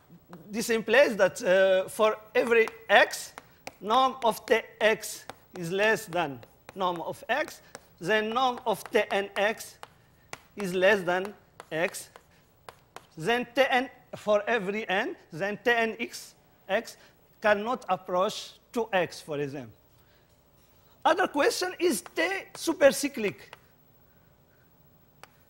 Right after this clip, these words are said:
Or, uh, uh, lambda T. Now if I take lambda T,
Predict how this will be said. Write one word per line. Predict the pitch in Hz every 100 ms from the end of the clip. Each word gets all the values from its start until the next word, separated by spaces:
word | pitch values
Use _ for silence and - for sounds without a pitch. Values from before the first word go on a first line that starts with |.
| _ - _
Or, | 233 254 262 - - - _ _
uh, | 190
uh, | 202 208 214 - 208 208 208 202 202 196 190 196 _ _ -
lambda | 214 269 311 302 285 -
T. | 202 214 370 440 -
Now | 202 269
if | 269 -
I | 214
take | 208 208 180
lambda | 208 247 285 202 196 -
T, | 185 202